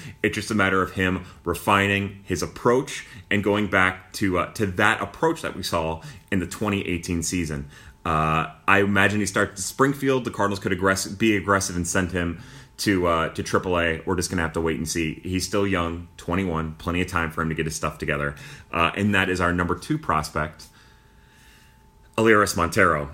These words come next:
I'm gonna get a quick sip of tea, guys. I'm sorry, I'm starting to get lightheaded. I don't know what's going on. I had my eyes dilated yesterday, uh, uh, uh, uh, you know, for a r-, a routine eye check, and my equilibrium has been off ever since. So,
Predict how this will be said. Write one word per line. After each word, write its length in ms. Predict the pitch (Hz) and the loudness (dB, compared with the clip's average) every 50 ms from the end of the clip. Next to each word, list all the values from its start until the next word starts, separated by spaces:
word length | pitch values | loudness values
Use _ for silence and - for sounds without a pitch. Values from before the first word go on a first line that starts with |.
| - - | 0 2
I'm 80 | 156 175 | 2 4
gonna 120 | 196 190 | 4 4
get 160 | 170 170 156 | 4 2 2
a 20 | 160 | 2
quick 180 | - 170 147 | 0 0 0
sip 160 | - - 151 | 2 0 0
of 100 | - - | 0 -2
tea, 180 | - - 135 120 | 0 2 2 4
guys. 260 | 104 104 92 92 95 | 6 6 4 4 4
I'm 160 | - - 143 | 2 0 0
sorry, 300 | 143 - 147 131 113 107 | 2 4 4 6 6 4
I'm 160 | - 107 113 104 | 4 2 0 0
starting 260 | - 143 135 131 120 | 2 2 2 2 2
to 80 | 120 | 0
get 60 | 101 95 | 2 2
lightheaded. 500 | 113 113 117 110 120 113 110 113 113 - | 2 2 2 2 2 4 4 4 4 4
I 80 | 127 | 4
don't 120 | 165 185 180 | 2 2 2
know 100 | 151 135 | 2 2
what's 160 | 139 143 143 | 0 0 0
going 240 | - 139 127 123 127 | 0 0 2 2 2
on. 100 | 123 117 | 2 2
I 60 | 110 | 2
had 120 | 120 127 | 2 2
my 160 | 127 123 113 - - | 4 2 2 4 4
eyes 240 | 117 117 131 135 123 | 4 4 4 2 0
dilated 560 | 120 135 123 127 127 131 131 127 131 127 127 | 0 0 0 2 2 2 0 0 -2 -2 -2
yesterday, 600 | 135 131 131 - 135 131 135 131 131 139 147 143 - - - - | -2 -4 -2 -4 -4 -2 0 0 0 0 -2 -6 -10 -8 -2 0
uh, 40 | |
uh, 460 | 120 110 104 101 - - - 107 104 - | 2 4 4 2 2 0 0 -2 -2 -2
uh, 280 | - - 92 - - 95 | -2 -2 -2 -2 0 -2
uh, 160 | 98 78 92 - - - - - | -2 -2 -2 -6 -12 -20 -8 -2
you 140 | 123 120 | 2 2
know, 120 | 104 95 95 | 4 2 2
for 220 | 98 98 - 110 101 | 0 0 2 2 2
a 220 | 98 95 101 113 | 2 2 0 0
r-, 40 | - - | 0 0
a 40 | |
routine 340 | 101 104 117 117 - 113 107 | 0 0 0 0 0 -2 0
eye 120 | 104 113 113 | 0 0 0
check, 360 | - - 135 127 135 - - - - | 0 0 0 0 -2 -4 -10 -6 -2
and 200 | 107 107 104 - - | 0 0 0 -2 -2
my 180 | - 107 113 127 | 0 2 2 2
equilibrium 680 | 139 123 98 - - 120 101 101 110 110 107 98 87 90 | 2 0 -2 -6 -4 -2 0 2 2 2 0 0 0 -2
has 100 | 90 85 | -2 -2
been 140 | 87 92 87 | -2 -2 0
off 180 | 85 87 82 | 0 0 -2
ever 200 | 92 85 82 80 | -2 -4 -4 -4
since. 320 | 78 - 98 92 80 78 - | -2 -2 -2 -2 -2 -4 -2
So, 300 | - 87 80 78 78 | -2 0 0 0 0